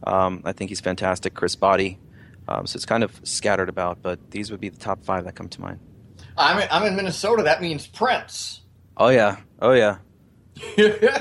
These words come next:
Speaker 1: Or, or the, or the artist formerly known as Prince, right? I think he's, like, a symbol now or something like that.
Speaker 2: Uh, yeah, I th-, yeah, it kinda goes back and forth to that. Yep. Um,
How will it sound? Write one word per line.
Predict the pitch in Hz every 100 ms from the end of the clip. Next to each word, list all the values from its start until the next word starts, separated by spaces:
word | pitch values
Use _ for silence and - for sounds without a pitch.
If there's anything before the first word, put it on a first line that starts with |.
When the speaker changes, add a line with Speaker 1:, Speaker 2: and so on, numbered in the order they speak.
| -
Speaker 1:
Or, | 294 -
or | 139
the, | 139
or | 147
the | 147
artist | 131 135 143 -
formerly | 131 131 127 117
known | 110 113 113
as | 98
Prince, | - 104 90 -
right? | 98 98
I |
think | 110 110
he's, | 104
like, |
a | 80
symbol | - 104 101 71
now | 69 55
or | 58
something | - - -
like | - -
that. | 50 50 _
Speaker 2:
Uh, | 151 143 -
yeah, | 151 247 277
I | 190
th-, | 208 190
yeah, | 214
it |
kinda | 226 214
goes | 208 202
back | 196 196
and | 196
forth | 208 220 220
to | -
that. | 107 -
Yep. | 160 - -
Um, | 135 139